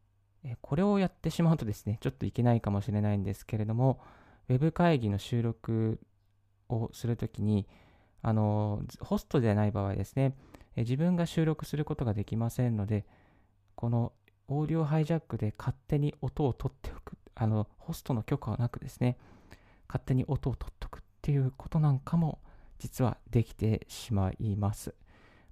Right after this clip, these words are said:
まあ、気になる会議とか、ちょっとこれは音だけは収録しておきたいという会議は、オーディオハイジャックを立ち上げてしまえば、無断で、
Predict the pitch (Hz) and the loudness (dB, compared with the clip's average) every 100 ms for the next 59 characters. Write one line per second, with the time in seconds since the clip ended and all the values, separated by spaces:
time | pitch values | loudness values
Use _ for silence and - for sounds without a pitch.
0 | - - 123 123 120 98 - 110 107 120 | -8 -2 2 4 4 2 2 2 0 -4
1 | 117 117 - 113 113 - - - 147 135 | -10 -8 0 2 2 0 -4 -2 -2 0
2 | 135 131 - 165 131 - 104 98 101 - | 2 2 0 0 0 2 2 2 -2 -2
3 | 110 104 110 - 110 - - 120 110 101 | -2 -2 -4 -2 -2 -4 -2 0 0 -2
4 | 95 101 - 107 101 113 107 104 - - | -6 -6 -2 0 0 -2 0 0 -4 -18
5 | - - _ _ _ 131 123 127 123 120 | -20 -20 _ _ _ 0 2 4 2 2
6 | 120 120 113 - 101 - 120 - 107 104 | 2 2 -2 -4 -6 -6 -10 -4 -2 -2
7 | - 104 - 110 107 104 101 110 113 - | -4 -6 -6 -2 0 0 0 0 0 -2
8 | _ _ _ _ _ _ _ 120 113 110 | _ _ _ _ _ _ _ -2 0 4
9 | 110 107 110 147 - - | 4 4 4 4 2 -2